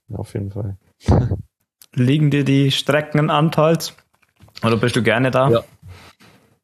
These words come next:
Speaker 1: Ja, also ich würd sagen, Antholz liegt mir schon richtig gut. Ähm, ist so eine, wie soll man sagen, äh, ich formuliere es gerne in so on-off. Also man, man pusht einen Anstieg hoch, kann kurz ausschnaufen, pusht wieder hoch,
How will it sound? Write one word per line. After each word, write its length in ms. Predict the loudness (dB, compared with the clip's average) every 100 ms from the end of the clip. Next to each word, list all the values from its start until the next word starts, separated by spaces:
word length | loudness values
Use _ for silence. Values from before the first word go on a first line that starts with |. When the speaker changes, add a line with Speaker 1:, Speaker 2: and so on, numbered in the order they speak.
| 0
Speaker 1:
Ja, 340 | 2 2 -2 -8 -2
also 220 | 0 2
ich 80 | 2
würd 160 | 0
sagen, 500 | 0 0 0 -2 -2
Antholz 480 | -4 -2 0 0 -2
liegt 220 | -6 -4
mir 80 | -2
schon 140 | 0
richtig 320 | 0 0 -4 -2
gut. 380 | -2 -2 -6 -18 -18
Ähm, 580 | -10 -6 -4 -4 -4 -4
ist 220 | -6 -6
so 100 | -4
eine, 380 | 0 0 0 -2 -6 _ _ _ _
wie 80 | -6
soll 120 | -4
man 100 | -2
sagen, 440 | 0 0 0 -4 -8 _ _ -14
äh, 240 | -12 -12
ich 320 | -12 -16 -18 -16 -16 -12
formuliere 420 | -4 -2 0 0
es 100 | 0
gerne 240 | 0 0 0
in 80 |
so 220 | 0 -2 0
on-off. 540 | -2 -2 -4 -6 -10
Also 420 | -8 -6 -2 -2 -2
man, 280 | -2 -2 -6 _ _ _ _
man 120 | -4 0
pusht 320 | 0 0 -2
einen 80 | -2
Anstieg 380 | -2 -4 -4
hoch, 340 | 0 0 0 -4
kann 220 | -4 -4
kurz 260 | -2 -2 0
ausschnaufen, 680 | 0 -2 -2 -4 -4 -6 -4
pusht 260 | -2 -2
wieder 200 | 0 -2 0
hoch, 320 | 0 -2